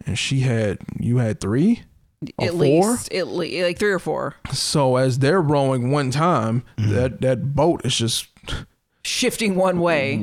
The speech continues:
Speaker 1: and I'm, so I'm, I'm there, you talking about crackhead. <laughs> I, I'm having to really go at it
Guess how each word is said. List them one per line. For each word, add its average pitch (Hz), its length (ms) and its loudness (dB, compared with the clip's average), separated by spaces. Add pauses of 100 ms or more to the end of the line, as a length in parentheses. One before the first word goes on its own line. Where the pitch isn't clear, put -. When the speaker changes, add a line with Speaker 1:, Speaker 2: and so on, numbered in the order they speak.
(140)
Speaker 1:
and 117 160 -2
I'm, 131 160 0
so 123 220 -2
I'm, 143 360 0
I'm 151 260 2
there, 123 100 0
you 135 80 -2
talking 131 240 2
about 101 120 -2
crackhead. 151 520 0 (160)
<laughs> - 160 -8
I, 139 640 0
I'm 175 180 2
having 151 280 2
to 123 60 0
really 135 280 2
go 131 240 2
at 143 180 2
it 110 160 -4